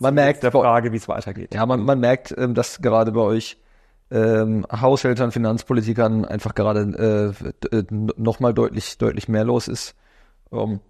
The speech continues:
Speaker 1: mir ist jetzt gerade eingefallen, während, während du das, ähm, erzählt hast,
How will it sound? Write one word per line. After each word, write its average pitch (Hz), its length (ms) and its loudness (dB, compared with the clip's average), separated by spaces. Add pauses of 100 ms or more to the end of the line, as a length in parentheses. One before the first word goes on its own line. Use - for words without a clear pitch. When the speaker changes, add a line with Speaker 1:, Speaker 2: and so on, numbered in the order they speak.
(140)
Speaker 1:
mir 113 160 -2
ist 117 120 -2
jetzt 123 140 -6
gerade 117 580 2
eingefallen, 131 560 0
während, 117 260 0
während 113 180 0
du 120 80 0
das, - 340 -6
ähm, 117 300 -4
erzählt - 360 -2
hast, - 280 -4